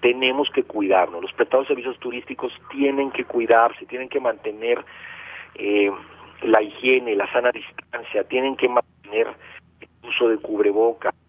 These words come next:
eh, al, al menos por unos meses más. Y apenas se tenga la oportunidad,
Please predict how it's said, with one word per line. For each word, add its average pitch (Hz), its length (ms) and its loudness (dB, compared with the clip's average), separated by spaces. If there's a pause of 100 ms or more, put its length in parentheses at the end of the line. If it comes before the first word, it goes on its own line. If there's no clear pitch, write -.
(160)
eh, 90 300 -16 (320)
al, 107 180 0 (580)
al 117 160 0
menos 139 340 0
por 120 180 2
unos 123 300 -2
meses 110 420 0
más. - 100 -6 (480)
Y 196 280 4 (220)
apenas 151 480 2
se 127 80 -2
tenga 123 280 2
la 113 80 -4 (100)
oportunidad, 107 640 2